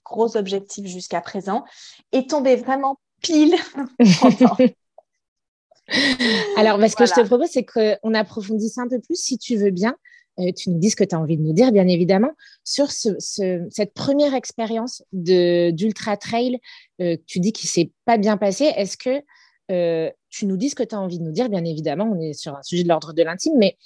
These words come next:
Speaker 2: euh, en fait, concrètement, enfin, je sais pas si là, tu devais me raconter ta course. Voilà,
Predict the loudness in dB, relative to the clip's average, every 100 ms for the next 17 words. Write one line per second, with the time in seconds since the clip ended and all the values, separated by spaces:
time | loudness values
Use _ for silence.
0 | -20 -20 _ 2 4 4 2 -4 _ _
1 | _ _ _ _ _ _ -8 -4 -4 _
2 | _ -6 -4 -4 -4 -4 -4 -4 -4 -2
3 | -4 -2 -2 -2 -2 -4 -2 0 0 -2
4 | -4 -2 -4 -4 -6 -6 -6 -4 -6 -6
5 | -8